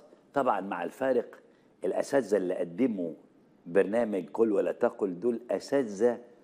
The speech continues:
ولحم دماغنا من خيرهم، إنما خلونا نتقمص شخصية مذيع البرنامج ده ونقول لكم قل ولا تقل. وخلينا نبدأ بالأهم،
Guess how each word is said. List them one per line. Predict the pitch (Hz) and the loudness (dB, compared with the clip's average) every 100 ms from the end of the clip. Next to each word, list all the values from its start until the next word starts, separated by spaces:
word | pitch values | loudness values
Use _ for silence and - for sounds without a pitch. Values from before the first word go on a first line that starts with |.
| _ - | _ -8
ولحم | 90 92 92 92 92 135 - 110 98 92 87 - | 2 4 6 4 4 2 0 -6 -4 -2 -4 -4
دماغنا | 95 110 131 107 101 | -2 0 -2 -2 -4
من | 95 | -6
خيرهم، | - 120 98 80 73 69 - _ _ _ _ - | 0 2 2 0 -6 -8 -20 _ _ _ _ -2
إنما | 147 254 226 175 135 | 2 4 4 4 0
خلونا | - 147 202 180 147 110 - - - | 2 2 2 2 0 -2 -10 -20 -2
نتقمص | 127 127 135 175 156 127 - | 0 2 0 0 0 -4 -2
شخصية | 113 - - 139 - | -6 -4 0 2 0
مذيع | 110 110 131 117 | -4 -2 2 2
البرنامج | 98 104 117 131 104 | 0 -2 -2 -2 -2
ده | 95 135 135 - - - - - - - - - | 0 0 0 -16 -20 -20 -20 -20 -20 -20 -12 -2
ونقول | 135 139 139 | 0 4 6
لكم | 185 190 160 135 - | 4 4 0 0 -6
قل | - 185 165 147 131 | 2 2 2 -4 -6
ولا | 120 127 139 | 0 2 2
تقل. | 98 - - 69 67 - _ _ _ _ _ _ - | -2 -8 -14 -16 -18 -20 _ _ _ _ _ _ -2
وخلينا | 117 95 151 226 208 | 0 4 6 6 4
نبدأ | 196 180 131 117 | 2 4 4 2
بالأهم، | 107 110 98 92 92 76 | 0 -2 0 -2 -2 -4